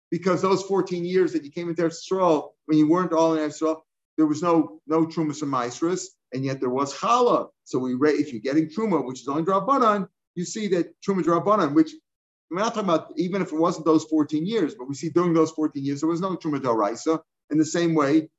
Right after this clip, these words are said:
when there was no Truma Daraisa, you're still Chayiv and Chala Daraisa. So the same way, even Bizman Hazeh, when there was no Truma Daraisa because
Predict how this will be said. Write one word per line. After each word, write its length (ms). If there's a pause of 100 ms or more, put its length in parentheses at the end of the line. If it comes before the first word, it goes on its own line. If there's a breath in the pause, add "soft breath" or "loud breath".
(140)
when 160
there 100
was 140
no 100
Truma 220
Daraisa, 460
you're 100
still 240
Chayiv 320
and 80
Chala 440
Daraisa. 640 (260)
So 100
the 60
same 280
way, 140
even 280
Bizman 500
Hazeh, 440 (220)
when 200
there 80
was 140
no 160
Truma 200
Daraisa 480
because 600